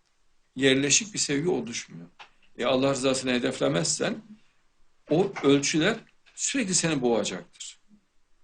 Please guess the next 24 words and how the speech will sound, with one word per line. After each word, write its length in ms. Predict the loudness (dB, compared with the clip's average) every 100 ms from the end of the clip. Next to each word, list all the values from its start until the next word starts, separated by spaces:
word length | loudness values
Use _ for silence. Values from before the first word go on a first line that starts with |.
| _ _
Çünkü 480 | -8 -4 0 -2 -4 _ _ _
sürekli 420 | -6 -2 -2 0
tereddüt 380 | 0 2 0 0
edeceksin, 340 | -2 -2 -6
karar 320 | -2 4 6
veremeyeceksin, 400 | 6 2 0 -4 -4
sürekli 280 | -4 -2 -2
pişman 340 | -2 0 0
olacaksın. 540 | 0 -4 -8 -12 -14 -14 _ _ _ -20 -20 _ _ _ _
Evleniyor, 440 | 8 8 4 0 -2
pişman 380 | -4 -2 -2
oluyor. 320 | -2 -4 -10 -14 _ _ _ _ _ 0
Evleniyor, 440 | 2 2 -2 -4
pişman 340 | -4 -6 -6 -8
oluyor. 280 | -10 -12 -20 -20 _ _ _ _ _ _
Daha 140 | 0 2
evlenir 400 | 4 4 4 6
evlenmez 460 | 4 4 0 -2
pişman 400 | -6 -6 -6 -8
oluyor. 240 | -8 -12 -16 -20 -20 _ -2
Eve 160 | 0 2
geldiğinde 440 | 2 2 0 -2
pişman 320 | -4 -6 -8
oluyor. 280 | -10 -14 -20